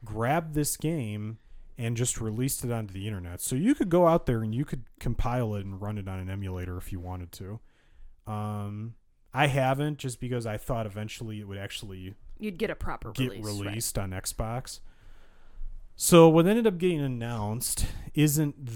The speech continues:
Speaker 1: that. It doesn't look like anyway. I mean, it's, the messaging has been a little poor on it.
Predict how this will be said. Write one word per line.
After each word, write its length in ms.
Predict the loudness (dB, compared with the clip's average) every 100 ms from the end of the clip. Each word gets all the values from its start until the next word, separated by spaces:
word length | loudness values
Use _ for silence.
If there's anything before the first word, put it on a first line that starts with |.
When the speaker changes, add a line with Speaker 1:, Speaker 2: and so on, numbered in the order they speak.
| -2
Speaker 1:
that. 420 | 0 0 -2 -4
It 120 | -2 2
doesn't 480 | 2 2 -2 -2
look 240 | 0 0 -2
like 220 | -4 -4
anyway. 460 | -6 -4 -4 -4 -4
I 60 |
mean, 220 | -4 -4
it's, 180 | -4 -4
the 120 | -4
messaging 460 | 0 2 2 0 0
has 120 | 0
been 140 | 0 -2
a 40 |
little 180 | -2 -2
poor 400 | 0 0 0 -2
on 140 | -2 -2
it. 160 | -4